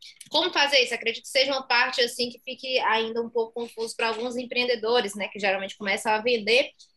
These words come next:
não delimitam muito, só sabem o que, que querem vender, o produto, né? Mas qual a importância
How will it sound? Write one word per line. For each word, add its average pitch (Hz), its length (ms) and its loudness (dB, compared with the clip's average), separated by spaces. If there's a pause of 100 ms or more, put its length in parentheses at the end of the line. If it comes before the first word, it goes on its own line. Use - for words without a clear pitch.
não 277 160 -2
delimitam 262 560 2
muito, 254 340 -4
só 269 220 0
sabem 302 340 0
o 302 60 -8
que, 302 120 -8
que - 120 -14
querem 262 320 2
vender, 254 280 2
o 190 120 -2
produto, 196 500 0
né? 175 160 -4 (240)
Mas 262 220 2
qual 320 160 4
a 349 120 4
importância 277 720 0